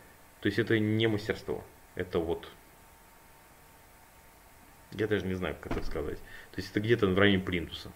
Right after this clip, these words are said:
Так. Они похожи, это юмор был. Ага. Интересный юмор. Цой был фанатом Брюс Ли вообще-то. Ага. Ну, похоже на, э, что так, да, потому что он там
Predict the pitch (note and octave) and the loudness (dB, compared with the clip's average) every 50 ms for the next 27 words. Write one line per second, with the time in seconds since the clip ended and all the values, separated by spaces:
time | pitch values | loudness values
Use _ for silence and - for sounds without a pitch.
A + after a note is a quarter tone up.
0 | - - - - - - - - - - - - - - - - - - - - | -20 -20 -18 -14 -14 -12 -12 -12 -14 -14 -18 -20 -20 -20 -20 -20 -20 -20 -20 -18
1 | - - - - G#2+ G2+ F#2 F#2 - - - - - - - - - - - - | -16 -14 -8 -4 -2 -2 -2 -4 -8 -10 -14 -14 -10 -10 -10 -10 -10 -14 -14 -16
2 | - - - - - - - - - - - - - - - - - - - - | -16 -18 -20 -20 -20 -20 -20 -20 -20 -20 -20 -20 -20 -20 -20 -20 -20 -18 -16 -16
3 | - - - - - - - - - - - - - - G#2 G#2 B2 A#2+ - A2 | -16 -14 -14 -16 -16 -16 -18 -18 -20 -20 -20 -16 -8 -4 0 0 0 4 4 4
4 | G#2 - C#3 C#3+ C#3+ C3 C3 - - A#2+ A#2+ - C3 A#2+ G#2+ G2 G2+ G2 F#2 F#2 | 4 6 6 6 6 6 4 2 2 0 0 0 0 0 2 2 2 2 2 0
5 | F2+ F2 F2 F#2+ F#2 F#2+ F#2 F#2+ - G2+ G2+ G2+ G2 F#2+ F2 D2+ D2+ - - - | -2 -2 -2 0 0 0 -2 -4 -4 0 0 0 2 0 -2 -2 -4 -6 -10 -18
6 | - - - - - - - - - - - - - - A2+ A2+ - D#3+ C3 A#2 | -20 -20 -20 -20 -20 -20 -20 -20 -20 -20 -20 -18 -12 -8 -6 2 4 6 6 6
7 | G2+ - - F#2 F2 F2 E2 D2 E2 - - - - - - - - - - - | 6 4 -2 -4 -4 -4 -4 -6 -8 -10 -12 -16 -16 -14 -14 -14 -14 -14 -16 -10
8 | - - C#3 C#3 B2+ A#2+ A2 G#2 A#2 A2+ A#2+ A#2+ A#2 A2 G#2 G2 G#2+ G#2+ G#2+ G#2+ | 0 4 4 6 6 6 4 4 4 2 2 2 0 0 0 2 0 0 0 -2
9 | - A2 A2 G2+ F#2+ F#2 F2+ - - - - - F2 - - - F#2 F2+ - - | -2 0 2 4 4 2 2 0 -6 -8 -2 -2 -2 -2 -2 -6 -10 -10 -10 -16
10 | - - - - - - - G2+ G2 F#2+ F#2+ E2+ E2 D#2+ E2+ F#2+ A#2+ D3 D#3+ D#3 | -20 -20 -20 -20 -14 -2 0 0 0 2 2 0 2 0 0 2 2 2 2 8
11 | D#3 C#3+ C#3 - E3+ D#3 - D3 C#3 C#3+ C#3+ C#3+ C#3 C3 B2+ A#2+ A#2+ A#2 A#2 A2+ | 8 8 10 10 6 8 8 6 6 8 8 8 10 10 10 10 10 10 8 6
12 | - - G2+ - - G#2 F2 E2+ F2+ F#2+ F#2 - F2+ F2 F2+ - - F#2 F2 F2 | 4 2 2 6 6 6 6 8 6 4 4 4 2 2 2 2 0 -4 0 0
13 | E2 E2+ E2 - | 0 0 0 -4